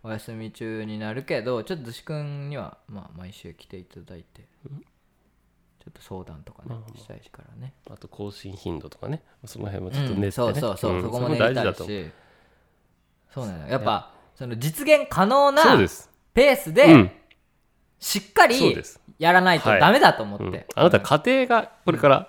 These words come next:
Speaker 2: あの、一人ではなくなるので、
Speaker 1: うん。
Speaker 2: 扶養が増えてね。
Speaker 1: はい。
Speaker 2: やっぱりそのね、一つの大黒柱って、やっぱその付き合い方でね、やっぱりね、
Speaker 1: うん。
Speaker 2: 大事だと。
Speaker 1: そうだよ。
Speaker 2: やっぱ大事にして。
Speaker 1: あとね、
Speaker 2: うん。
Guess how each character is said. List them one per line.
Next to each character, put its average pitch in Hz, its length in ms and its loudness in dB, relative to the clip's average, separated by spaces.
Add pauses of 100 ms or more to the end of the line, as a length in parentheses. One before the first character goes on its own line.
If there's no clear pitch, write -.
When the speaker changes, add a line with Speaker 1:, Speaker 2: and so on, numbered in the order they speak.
(140)
Speaker 2:
あ 127 160 4
の、 120 80 2
一 294 220 8
人 226 100 10
で 117 100 8
は 87 80 6
な 92 180 0
く 92 60 -10
な 104 100 -4
る - 80 -12
の 107 200 -10
で、 - 100 -16
Speaker 1:
う - 40 -16
ん。 - 80 -20 (140)
Speaker 2:
扶 - 140 -4
養 117 220 2
が 107 280 -2
増 101 80 -6
え 95 40 -4
て 101 140 -12
ね。 143 220 -6
Speaker 1:
は 110 120 -8
い。 87 140 -12 (360)
Speaker 2:
や 104 80 -6
っ - 20 -12
ぱ 92 100 -4
り 85 60 -8
そ 82 100 -8
の 76 80 -10
ね、 120 200 -8 (480)
一 - 240 -4
つ - 180 -14
の 80 140 -8
大 98 200 2
黒 104 120 0 (100)
柱 95 300 -8
っ - 20 -20
て、 - 80 -12
や 113 40 -4
っ 92 40 -8
ぱ 127 60 -12
そ 117 80 -12
の - 60 -12
付 - 260 -12
き - 20 -6
合 170 40 -8
い 160 60 -10
方 - 200 -16
で 127 80 -16
ね、 123 80 -20
や 117 80 -18
っ - 20 -20
ぱ - 80 -20
り 85 60 -18
ね、 - 100 -20
Speaker 1:
う - 40 -20
ん。 - 40 -20 (440)
Speaker 2:
大 - 180 -20
事 - 80 -20
だ - 160 -20
と。 - 160 -20
Speaker 1:
そ - 120 -20
う - 20 -20 (100)
だ - 60 -20
よ。 - 120 -20
Speaker 2:
や - 60 -20
っ - 60 -20
ぱ - 100 -20
大 - 180 -20
事 - 120 -20 (100)
に - 60 -20
し - 60 -20
て。 - 120 -20
Speaker 1:
あ - 80 -20
と - 140 -20
ね、 - 260 -20
Speaker 2:
う - 40 -20
ん。 - 20 -20